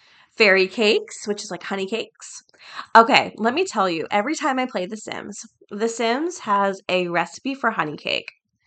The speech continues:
And I'm gonna tell you, I don't really know what that is. But it sounds incredible. And my biggest fear, so I have a food fear, and my food fear is that foods that sound incredible on T V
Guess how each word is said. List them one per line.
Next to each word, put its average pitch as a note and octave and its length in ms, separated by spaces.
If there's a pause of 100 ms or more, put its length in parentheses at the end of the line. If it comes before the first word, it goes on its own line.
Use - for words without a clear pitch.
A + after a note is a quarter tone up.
(600)
And G3+ 120
I'm A#3+ 80
gonna D4+ 100
tell - 240
you, - 180
I F#3+ 220
don't A3 220
really A3 180
know F3 140
what D#3+ 120
that - 300
is. - 240 (1600)
But G#3+ 580
it A3+ 160
sounds G#3 260
incredible. - 580 (640)
And G#3+ 200
my A3 100
biggest G#3 460
fear, E3+ 480
so A3+ 340
I A3+ 120
have D4 200
a F3 300 (100)
food G3+ 220
fear, C#4+ 240
and C4 80
my G3+ 100
food C#4+ 260
fear G3+ 300
is F#3 200
that E3+ 280 (420)
foods C4+ 360
that C#4+ 160
sound G#3 240
incredible F#3 500
on F#3 160
T F#3 200
V D#3 360